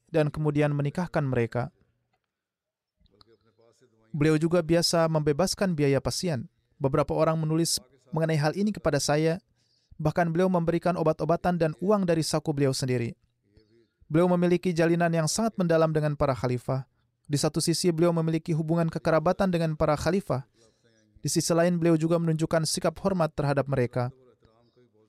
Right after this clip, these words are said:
Beliau juga menasihatkan hal ini kepada anak-anaknya dan juga memberikan contoh dengan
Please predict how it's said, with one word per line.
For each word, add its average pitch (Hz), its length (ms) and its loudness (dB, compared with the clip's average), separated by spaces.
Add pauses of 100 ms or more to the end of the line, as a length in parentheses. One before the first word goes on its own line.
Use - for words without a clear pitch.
(220)
Beliau 151 160 2
juga 165 240 2
menasihatkan 170 560 -2
hal 160 160 0
ini 214 160 -2
kepada 156 400 0
anak-anaknya 156 640 -2
dan 160 240 0
juga 156 240 0
memberikan 156 560 -2
contoh 185 320 0
dengan 151 240 0